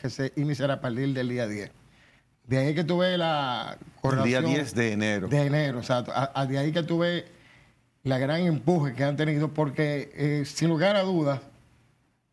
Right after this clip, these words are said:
Speaker 1: el gobierno, eh, la gente dice, los políticos han dicho que,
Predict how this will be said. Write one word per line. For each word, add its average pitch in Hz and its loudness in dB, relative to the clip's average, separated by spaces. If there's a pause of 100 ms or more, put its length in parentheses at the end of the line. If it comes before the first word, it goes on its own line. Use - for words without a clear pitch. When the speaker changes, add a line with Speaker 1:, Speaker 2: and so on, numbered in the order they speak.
(120)
Speaker 1:
el 139 0
gobierno, 143 0 (200)
eh, 139 -2 (2250)
la 139 2
gente 170 2
dice, 156 0
los 131 -2
políticos 160 0
han 156 -2
dicho 143 -2
que, 135 -2